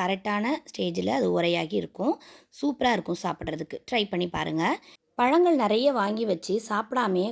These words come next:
குழந்தைங்க அப்படியே வச்சிடுறாங்க. நாமளும் வேலையில அப்படியே எடுத்து சாப்பிடாம விட்டுடுறோம். அட்சய திருதிக்கு வாங்கின பழம் தான் இது. வியாழக்கிழமை நைட்டு வாங்கிட்டு வந்தது. இன்னைக்கு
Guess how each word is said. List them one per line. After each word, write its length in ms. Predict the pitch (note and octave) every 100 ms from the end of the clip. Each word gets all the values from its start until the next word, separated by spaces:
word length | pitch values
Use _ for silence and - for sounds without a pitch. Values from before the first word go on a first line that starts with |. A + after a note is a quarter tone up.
| A3+
குழந்தைங்க 380 | D#3+ E3+ F3 G3
அப்படியே 300 | F3 - G#3 G#3+
வச்சிடுறாங்க. 520 | - E3 D#3 D3+ D#3 A3 D#4+ - - -
நாமளும் 360 | A#3+ D#4 D#4 D#4+
வேலையில 360 | A#3 A3+ G#3+ G3+ A#3
அப்படியே 280 | - F3+ G#3
எடுத்து 260 | E3+ E3+ - A3
சாப்பிடாம 480 | E3 E3 F3 E3+ F#3
விட்டுடுறோம். 500 | D#3+ E3 E3 D#3 C4+ D#4 G#3+
அட்சய 260 | B3 F4 D#4+
திருதிக்கு 360 | A#3+ G3 F#3 F#3 F3+
வாங்கின 280 | E3+ F3 G#3
பழம் 260 | D#3+ D#3+ E3+
தான் 140 | F3+ D#3+
இது. 160 | D3+ G3+ C#4 - -
வியாழக்கிழமை 500 | A#3+ D#4+ D#4+ B3+ A3 G3
நைட்டு 240 | G#3+ A3+ A#3
வாங்கிட்டு 260 | F#3 F3+ F#3+
வந்தது. 280 | E3 D#3+ G#3
இன்னைக்கு 260 | G3 F3+ F3